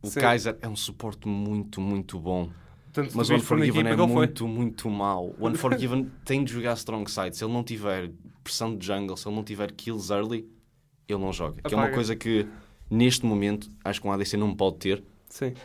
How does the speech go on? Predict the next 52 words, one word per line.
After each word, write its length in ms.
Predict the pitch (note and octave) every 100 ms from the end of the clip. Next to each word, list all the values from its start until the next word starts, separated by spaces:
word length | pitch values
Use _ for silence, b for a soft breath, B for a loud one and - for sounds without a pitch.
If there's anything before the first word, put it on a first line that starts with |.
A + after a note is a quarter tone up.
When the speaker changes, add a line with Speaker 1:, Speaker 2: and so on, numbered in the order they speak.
| B B B
Speaker 1:
E 60 |
este 80 | G#2
vai 80 | A2
ser 80 | A2+
uma, 120 | A2 -
algumas 360 | G#2+ A2+ A#2
dificuldades 500 | G#2 G#2 G#2+ G2+ G#2 -
para 120 | G2+
outros 400 | G2 - - -
A 120 | G2+
D 100 | G2+
Cs, 260 | G2+ G#2+ G#2+
para 120 | -
o 20 |
Patrick, 420 | F2+ G2+ G2+ F#2+ -
por 120 | F#2
exemplo, 220 | E2 F#2+
estamos 220 | F#2 E2+
a 40 | E2+
falar. 380 | - E2+ E2+ E2+ - - - -
Vai 100 | F#2+
ser 120 | G#2+
difícil 340 | G#2 A2 - G2+
para 120 | G#2+
ele, 240 | A2 A2 - -
porque 140 | -
ele 80 | G2+
tem 100 | G#2
de 60 |
se 40 | G#2+
habituar 400 | G2 - G2 F#2+
a 180 | F#2 F2 b b b b
não 240 | G2+ G#2+ A#2+
ser 320 | A2+ A#2 G#2 G2 F2+ E2+
necessariamente 520 | G2+ - G#2+ G#2 G#2
o 20 | F#2+
carry, 380 | G#2 G2+ G2
não 180 | G2+ G#2
ser 340 | G2+ - G#2 F#2+ F#2
o 80 | G#2
que 60 | -
está 180 | G2+ F#2+
sempre 260 | - F#2+
a 20 | F2+
fazer, 260 | G2+ F#2
vai 100 | F#2
ter 80 | F2+
de 80 | F2+
dar 140 | F2 F#2+
mais 220 | F#2+ F#2
a 80 | E2+
cara. 380 | F#2 F#2 B2